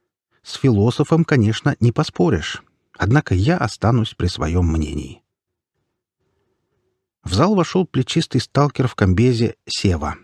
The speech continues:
В руках большая коробка. Он торжественно вручил ее гавайцу, тот отстегнул пачку долларов. «Гудбай!» бросил сталкер, отсалютовал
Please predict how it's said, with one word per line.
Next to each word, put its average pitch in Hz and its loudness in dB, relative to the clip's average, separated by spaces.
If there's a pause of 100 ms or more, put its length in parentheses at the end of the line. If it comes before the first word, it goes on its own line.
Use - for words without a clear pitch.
(340)
В 95 2
руках 107 0
большая 90 0
коробка. - -4 (320)
Он 95 2
торжественно 92 2
вручил 92 -2
ее 80 -2
гавайцу, 135 0 (320)
тот - -2
отстегнул 98 -2
пачку - -6
долларов. - -10 (1120)
«Гудбай!» 120 0 (200)
бросил 95 0
сталкер, 151 -2 (100)
отсалютовал 90 -2